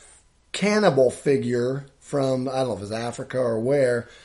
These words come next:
but it comes to life and it's chasing her around her apartment and trying to, you know, scratch her and stab her and things like that. <clears throat> And, uh, like I said, I showed you a clip of it the other night, and, uh, <laughs>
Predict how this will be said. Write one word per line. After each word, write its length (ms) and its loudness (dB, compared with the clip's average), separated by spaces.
but 320 12
it 240 2
comes 260 4
to 100 0
life 580 2
and 100 -6
it's 180 -10
chasing 520 0
her 60 0
around 340 0
her 120 0
apartment 580 -4
and 100 -12
trying 280 -4
to, 300 -4
you 120 -8
know, 220 -4
scratch 460 0
her 240 0
and 160 -4
stab 420 -2
her 240 0
and 140 -6
things 200 -6
like 280 -4
that. 420 -2
<clears throat> 40 -20
And, 500 2
uh, 180 0
like 140 10
I 20 0
said, 160 10
I 80 6
showed 240 6
you 80 6
a 60 6
clip 260 4
of 140 6
it 100 0
the 120 0
other 140 0
night, 360 -2
and, 320 6
uh, 260 4
<laughs> 800 -10